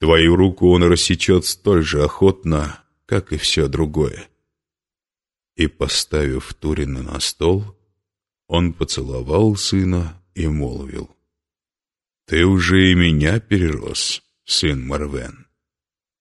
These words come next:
Скоро будешь так же высок и стоя на своих ногах. В тот день, верно, многие устрашатся твоего клинка".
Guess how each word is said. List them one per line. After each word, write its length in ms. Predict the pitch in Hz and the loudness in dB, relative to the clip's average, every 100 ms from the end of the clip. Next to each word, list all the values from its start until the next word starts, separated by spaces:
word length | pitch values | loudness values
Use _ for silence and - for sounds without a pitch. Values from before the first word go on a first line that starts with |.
| _ _ | _ _
Скоро 500 | - - 85 110 131 | -12 -2 4 6 6
будешь 460 | 117 127 117 110 - | 4 4 4 2 0
так 320 | 98 117 92 | 0 0 0
же 160 | 95 | 0
высок 640 | 101 92 - 101 120 - - | 2 2 2 0 0 -2 -4
и 80 | 87 | -2
стоя 540 | - - - 104 98 | -2 -2 0 4 4
на 100 | 90 | 4
своих 540 | 82 - 76 90 90 82 | 0 0 2 2 2 0
ногах. 600 | 85 82 95 85 - - _ _ _ _ _ _ _ _ _ _ _ | 0 2 0 0 -6 -20 _ _ _ _ _ _ _ _ _ _ _
В 60 | |
тот 360 | _ 87 101 85 | _ 2 2 2
день, 400 | 78 82 85 80 | 0 2 4 2
верно, 640 | 71 76 76 76 67 73 - _ _ _ _ _ - | 0 -2 -2 -4 -6 -8 -12 _ _ _ _ _ -10
многие 640 | 67 69 95 107 65 65 | -4 0 2 0 -2 -6
устрашатся 920 | 60 - - 71 - - - - - - - | -6 -8 -6 -4 -4 -6 -10 -8 -8 -8 -14
твоего 420 | - 67 69 67 | -6 -4 -4 -8
клинка". 680 | - 73 69 69 - - | -12 -12 -12 -12 -18 -18